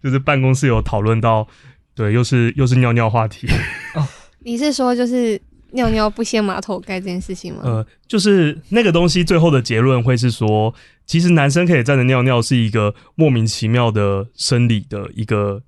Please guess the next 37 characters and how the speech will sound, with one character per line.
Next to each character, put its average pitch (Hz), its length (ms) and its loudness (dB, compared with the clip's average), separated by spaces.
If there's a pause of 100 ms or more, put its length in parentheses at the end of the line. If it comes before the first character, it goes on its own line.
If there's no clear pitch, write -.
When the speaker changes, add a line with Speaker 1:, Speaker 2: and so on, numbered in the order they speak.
Speaker 1:
优 139 200 2
势， 117 380 0
或 120 200 0
者 101 80 -2
是 110 200 -4
一 - 20 0
个 101 100 0
既 139 200 -2
得 101 120 -2
利 113 240 -2
益 110 60 -4
的 104 140 -6
感 101 240 -8
觉。 - 320 -20 (480)
当 190 240 0
假 127 180 0
如 117 100 -2
只 123 160 -2
有 127 140 2
一 151 80 -2
个， 120 180 -2 (220)
办 175 160 0
公 160 80 4
室 160 100 2
的 156 80 4
厕 147 160 2
所 123 160 0
只 127 140 -2
有 120 100 0
一 110 60 -4
个 110 140 -2
马 113 180 0
桶 113 180 0
在 123 200 -2
的 107 100 -4
时 113 140 -8
候， 113 320 0